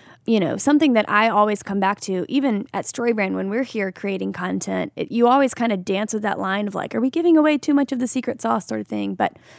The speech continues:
I think, you know, based on what you've said, especially for local businesses, it just won't ever hurt you to be known as a generous brand. And if you have to sacrifice a couple hundred bucks of your marketing budget to be known as a brand that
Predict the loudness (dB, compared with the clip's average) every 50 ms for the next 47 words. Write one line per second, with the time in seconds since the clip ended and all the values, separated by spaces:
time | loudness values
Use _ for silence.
0 | -20 -20 -20 -20 -20 _ -4 -4 -4 0 2 2 2 2 0 0 0 2 2 2
1 | 2 0 0 -2 -2 -2 -2 -2 0 -2 -2 -4 -4 -4 -4 -4 -6 -8 -8 -6
2 | -6 -6 -6 -4 -4 -4 -2 -2 -4 -2 -2 -2 -2 -4 -6 -6 -6 -6 -6 -6
3 | -10 -10 -10 -12 -12 -12 -12 -14 -14 -8 -8 -8 -4 -4 -4 -4 -4 -10 -10 -6
4 | -2 -2 -2 -2 -4 -6 _ _ _ -4 -2 0 0 0 0 0 -4 -10 -12 -4
5 | -2 -2 -2 -2 -4 -6 -6 -4 -4 -4 -4 -4 -4 -2 -2 -2 -2 0 0 0
6 | -2 0 0 -2 0 -2 -2 -4 -6 -6 -4 -2 -2 -2 -4 -4 -2 0 0 0
7 | 0 0 -2 -4 -2 -2 -2 -2 -2 -4 -6 -2 0 0 0 0 -4 -2 -2 0
8 | 0 0 -2 -2 -6 -14 _ -20 -20 -20 _ _ _ _ _ -6 -4 -2 0 0
9 | 2 2 2 2 2 2 0 0 -4 -4 -2 0 0 0 0 0 0 0 0 0
10 | -2 -2 -2 -2 2 2 2 2 0 -6 _ 0 2 2 2 4 0 0 0 0
11 | 0 0 2 2 0 0 -2 -2 -4 -4 -4 -4 -4 -2 -2 -4 -4